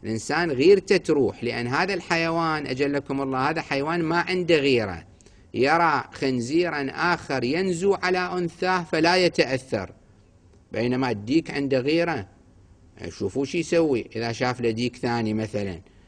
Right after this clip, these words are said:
الديك وين وال-، والخنزير وين؟ هذاك هيك ولا يهتم أصلًا. عمومًا اللي أريد أقوله أنه علل الأحكام إحنا ما ندري بيها، نجهلها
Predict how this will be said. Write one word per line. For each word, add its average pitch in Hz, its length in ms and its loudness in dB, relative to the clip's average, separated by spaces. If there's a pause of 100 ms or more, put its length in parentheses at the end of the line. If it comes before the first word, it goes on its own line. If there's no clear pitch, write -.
(160)
الديك 98 460 -4
وين 180 320 0
وال-، 151 280 2 (360)
والخنزير 131 720 4
وين؟ 101 340 0
هذاك 123 320 -2
هيك 160 260 6
ولا 156 240 4
يهتم 160 440 2
أصلًا. 110 580 -6
عمومًا 190 480 0 (680)
اللي 156 320 2
أريد 214 240 0
أقوله 175 580 -2
أنه 160 420 0
علل 170 300 4
الأحكام 208 880 -2
إحنا 254 340 -6
ما 262 140 -4
ندري 208 360 2
بيها، 92 480 -4 (240)
نجهلها 143 840 2